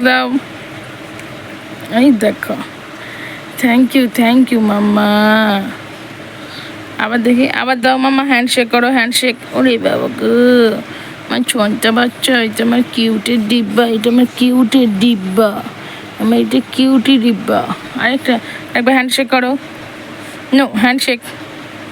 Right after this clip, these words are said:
মামা হ্যান্ডশেক করো। দাও, হাত দাও। লুসি, হ্যান্ডশেক করো। দাও, নাও হ্যান্ডশেক। লুসি, হ্যান্ডশেক। লুসি,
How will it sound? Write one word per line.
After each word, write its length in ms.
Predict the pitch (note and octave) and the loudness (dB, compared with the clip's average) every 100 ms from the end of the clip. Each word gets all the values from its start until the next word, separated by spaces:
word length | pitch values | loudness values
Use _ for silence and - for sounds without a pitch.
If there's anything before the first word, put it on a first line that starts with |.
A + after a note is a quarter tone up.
| - - - B3 | -16 -16 -8 -2
মামা 180 | A#3+ C4 | 0 2
হ্যান্ডশেক 340 | A#3+ B3+ B3+ B3 | 0 0 -2 0
করো। 200 | A#3+ A#3+ C4 - - - - - - - - - - - - - A#3+ | 0 2 0 -4 -12 -16 -16 -16 -16 -16 -16 -16 -16 -16 -10 2 4
দাও, 140 | B3+ C4+ | 4 2
হাত 120 | A#3+ G#3 | -2 0
দাও। 180 | B3+ D4 G4 - - - - - - - - A3+ | 2 2 -2 -10 -16 -16 -16 -16 -16 -16 0 2
লুসি, 340 | A3+ - C4 F4 G4+ - - - - - - | 4 2 2 2 -2 -12 -16 -16 -16 -10 -2
হ্যান্ডশেক 380 | A#3+ A#3 - B3 - | 2 2 0 -2 2
করো। 280 | A3 A3+ C#4+ A#3+ A#3+ E4+ - - - - - - - - - - - - - B3 | 2 4 4 4 2 0 -8 -14 -14 -14 -14 -14 -14 -16 -16 -16 -16 -16 -6 2
দাও, 160 | C4 B3 A#3+ - - - - - C4+ | 4 2 -4 -12 -16 -16 -16 -4 0
নাও 140 | C#4+ C#4+ | 0 0
হ্যান্ডশেক। 380 | C#4 D4 C4+ B3+ - - - - - - - - - | 0 0 -4 -6 -12 -14 -16 -16 -16 -16 -16 -8 0
লুসি, 240 | C4 C#4+ D4+ | 2 4 4
হ্যান্ডশেক। 480 | C#4 C#4+ - C#4 C4+ - - - - - - - - - - - - - - - - A3+ | 2 0 0 0 -2 -8 -14 -16 -16 -16 -16 -16 -16 -16 -16 -16 -16 -16 -16 -14 -2 2
লুসি, 340 | A3+ - | 2 2